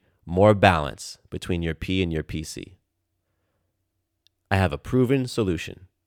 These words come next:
that has worked in my life and it worked in a lot of other people's lives. And so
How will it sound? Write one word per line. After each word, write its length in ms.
that 120
has 140
worked 240
in 80
my 180
life 340
and 100
it 40
worked 220
in 60
a 80
lot 300
of 80
other 140
people's 300
lives. 400
And 120
so 260